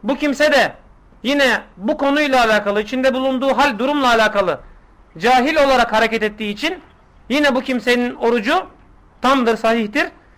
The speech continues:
Kendisine bunu kaza etmesi gerekmez. İki durumla da alakalı sünnette eserler varid olmuş. Birincisi meşhur biliyorsunuz. Allah Subhanahu ve Teala'nın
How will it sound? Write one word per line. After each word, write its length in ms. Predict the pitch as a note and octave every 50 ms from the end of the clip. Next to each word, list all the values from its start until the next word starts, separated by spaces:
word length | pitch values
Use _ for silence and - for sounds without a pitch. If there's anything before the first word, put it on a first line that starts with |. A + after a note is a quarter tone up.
| _ _ -
Kendisine 480 | - C4 C4+ C4 B3 G#3+ B3 B3 B3 A3+
bunu 160 | A#3+ A#3+ A3+
kaza 280 | A#3 A3+ A3 B3+ B3
etmesi 500 | A3+ A3+ A3 A3 A3 A3 A3 C#4+ E4 F#4 - - - _ _ _ _ _ _ _ - - - - _ _
gerekmez. 540 | E3+ G#3 A#3 G#3+ G3+ G#3 F3 F3 D3+ B2+ - - _ _ _ _ _ _ _ _ _ _ - -
İki 240 | D4 - F4 D4+
durumla 320 | E4+ E4+ E4 D#4 D4 C#4+ C4
da 80 | C#4
alakalı 580 | C4+ C4 C4 B3+ B3+ B3+ B3+ C4+ D4+ F4+ - - - - _ _ _ _ - - - - _ _ _
sünnette 500 | - - D4+ D#4 D#4 D4 C#4 C4+ - D#4+
eserler 440 | D#4 C#4+ D4 C#4+ C4+ C4+ C#4 C4+ A#3+
varid 240 | G#3+ G3+ F#3 F3+ E3
olmuş. 360 | E3+ D3+ C#3 C3 - - - _ _ _ - - _ _ _ _ _ _ _ _ _ -
Birincisi 460 | G#3 B3 D4+ D4+ C4+ B3+ B3+ A#3+ D#4+
meşhur 380 | D#4+ D4 C#4 - - D4+ C#4+ B3+
biliyorsunuz. 520 | C#4+ C#4 C#4+ C#4 B3 - - A3 B3+ C#4 - - _ _ _ _ _ _ _ _ _ _ _ _ _ _ _ _ _ _ _ - - -
Allah 260 | A3+ B3+ C#4 D4 C#4
Subhanahu 440 | C#4 C#4+ B3+ B3+ B3+ B3 B3 A#3+ A#3+
ve 100 | A#3 A#3+
Teala'nın 480 | A#3 A3+ A3+ A3 G#3+ G#3+ A3+ C#4 -